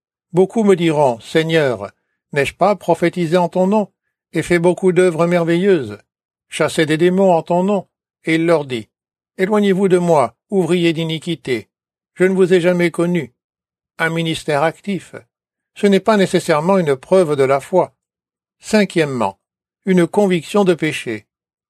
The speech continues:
Beaucoup de personnes veulent vivre une vie meilleure sans péché. Écoutez, le monde est plein de personnes qui se culpabilisent à cause de leurs péchés. Vous savez, il y a quinze ans, nous parlions de personnes qui allaient voir le psychologue,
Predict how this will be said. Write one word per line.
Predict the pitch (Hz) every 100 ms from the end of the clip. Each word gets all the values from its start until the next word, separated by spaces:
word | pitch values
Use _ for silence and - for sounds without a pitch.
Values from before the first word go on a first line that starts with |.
| _ -
Beaucoup | 147 131 226
de | 190
personnes | 151 127 - 202 165 123
veulent | 143 175 147
vivre | 165 165 127
une | 160 175
vie | 156 175
meilleure | 143 175 160 135 110 120
sans | - 202 190
péché. | 165 - 123 107 _ _ _ _ _ _ -
Écoutez, | 175 185 180 143 113 - _ -
le | 156
monde | 160 220 208
est | 147
plein | - 196
de | 175
personnes | 156 139 - 196 170 120
qui | 120 180
se | 175
culpabilisent | 160 202 180 185 175 190 190 135
à | 139
cause | - 170 156
de |
leurs | 160 151
péchés. | 156 147 - 110 - _ _ _ _ _ -
Vous | 202
savez, | 185 160 120 98 - _ _ _ _
il | 170 180
y |
a | 180
quinze | 180 165 127
ans, | 104 - _ _ _ -
nous | 185
parlions | 170 151 165 214
de | 175
personnes | 160 131 196 202 180
qui | 170
allaient | 160 160
voir | 175 170
le | 160
psychologue, | - 175 175 185 180 117